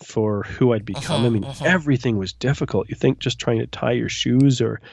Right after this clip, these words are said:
Speaker 1: go to the bathroom or walk up a flight of stairs, like, everyday life was
Speaker 2: Hmm.
Speaker 1: now just so incredibly difficult.
Speaker 2: I bet you
Speaker 1: I
Speaker 2: dealt with anger at this point, too.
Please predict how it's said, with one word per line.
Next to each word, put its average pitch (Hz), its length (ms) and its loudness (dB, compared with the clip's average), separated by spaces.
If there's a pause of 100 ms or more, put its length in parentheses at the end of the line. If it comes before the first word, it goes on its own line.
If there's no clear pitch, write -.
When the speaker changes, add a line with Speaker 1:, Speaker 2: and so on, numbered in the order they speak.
(140)
Speaker 1:
go 123 120 2
to 135 80 2
the 123 80 2
bathroom 123 580 2
or 104 160 -2
walk 131 320 -4
up 131 100 -2
a - 60 -2
flight 127 220 0
of 110 80 -4
stairs, 127 460 0
like, - 100 -10 (100)
everyday 185 380 0
life 139 440 2 (760)
was 147 220 0
Speaker 2:
Hmm. 120 80 -2
Speaker 1:
now 135 340 4 (200)
just - 200 -10 (100)
so 151 500 0
incredibly 120 520 -6 (120)
difficult. - 640 -4 (120)
Speaker 2:
I 156 60 0
bet 165 260 0
you 143 100 4
Speaker 1:
I - 40 -4
Speaker 2:
dealt 180 180 4
with 156 160 -6
anger 165 340 4
at 113 120 -6
this - 180 -2
point, - 300 -6
too. 117 200 -6